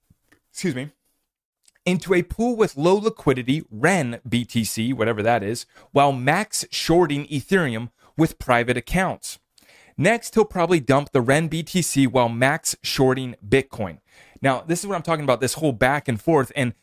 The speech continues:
this guy who, uh, the, the major F T X hacker, whoever it is, there was speculation that it was the Bahamas Security Commission. There's people suggesting that it's Sam Bankman-Fried or somebody tied to F T X. Who knows?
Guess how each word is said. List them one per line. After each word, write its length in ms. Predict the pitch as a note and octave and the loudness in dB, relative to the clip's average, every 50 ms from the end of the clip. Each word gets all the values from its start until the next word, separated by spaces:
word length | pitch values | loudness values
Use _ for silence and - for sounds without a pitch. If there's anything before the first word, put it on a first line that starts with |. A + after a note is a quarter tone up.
| _ _ - | _ _ 0
this 240 | B2+ D#3+ F#3 - - | 0 0 0 2 2
guy 320 | - D3+ C#3 C#3 C#3 B2+ | 2 4 4 4 2 0
who, 460 | A#2 - C#3 C3+ C3+ B2+ A#2+ G#2 - _ _ - | 0 0 2 2 2 2 -2 -4 -8 _ _ -12
uh, 60 | G#2+ | -12
the, 380 | G#2 A2+ B2 B2 B2 B2 C3+ | -12 -12 -14 -14 -2 -2 -2
the 160 | A2+ B2 - B2+ | 0 0 -2 0
major 340 | B2+ C#3 D#3 D#3 C#3+ D3 - | 0 0 -2 -2 -2 0 0
F 160 | C#3 - - | 0 0 0
T 120 | - D3+ | 2 2
X 160 | B2+ A2+ - - | 2 2 2 0
hacker, 280 | C3+ A#2+ G#2+ - G#2 | 0 0 2 0 -2
whoever 400 | F#2 B2+ D3+ D#3 C#3 C3+ C3 A#2 | 2 4 4 4 4 2 0 -2
it 100 | A2 G#2+ | 0 0
is, 220 | A2 F#2 E2 - - _ _ - - _ - | -2 -2 -2 -6 -12 _ _ -20 -20 _ 2
there 100 | - C3+ | 2 4
was 100 | C3+ - | 4 4
speculation 520 | - - D#3+ D#3 E3 C#3+ C#3+ C3+ - D#3 | 4 2 2 2 4 2 0 2 0 0
that 140 | C#3+ C3 B2+ | 0 2 2
it 40 | B2+ | 2
was 180 | A#2+ A#2 G#2 - | 0 -2 -2 -4
the 120 | - G#2 - - | -6 -8 -6 0
Bahamas 340 | A#2 B2 B2+ B2 A#2 G#2+ | 2 2 2 2 -2 -6
Security 400 | - - - - D3+ D3 D3 D3 | -6 -8 -2 2 2 4 4 2
Commission. 600 | C#3 - D3 D3 C#3+ C#3 - - D3 C#3 C#3 C3+ _ _ _ _ _ - | 0 0 0 0 0 0 0 -2 -2 -2 -2 -4 _ _ _ _ _ 0
There's 300 | A2 A2 G#2+ G2+ - - | 2 2 2 0 -4 -8
people 340 | _ - - B2 - - G#2+ | _ 0 0 0 0 0 -8
suggesting 380 | - A2+ A2+ A#2+ G2 - A#2 | -6 0 0 0 0 2 -2
that 100 | A2+ G2+ | -4 -4
it's 140 | G#2 G2 - | -6 -8 -2
Sam 180 | - A#2 A2 G#2 | -2 -2 0 2
Bankman-Fried 560 | A2 G#2+ - - G2 - - D3 D#3+ D#3+ D3+ | 0 0 0 -2 -6 0 2 2 4 4 2
or 60 | C#3 | 0
somebody 280 | G#2+ - A2 G2+ G#2 G2 | -2 -2 -2 -2 -4 -6
tied 340 | - - B2 B2+ C3 A#2 - | -4 0 0 0 0 0 0
to 260 | - C#3+ C#3 C3+ C3+ - | 2 2 4 4 4 2
F 180 | C3 C3 - - | 0 0 0 -2
T 200 | - D3 C#3+ C#3+ | -4 0 2 2
X. 300 | C#3 C#3 - - - - _ _ - - _ - | 2 2 0 -6 -12 -12 _ _ -20 -20 _ 0
Who 180 | G#3+ A3+ G#3 | 2 2 4
knows? 440 | D#3+ C3+ A#2+ B2 D3+ E3 - - - | 4 4 2 2 2 0 -4 -8 -16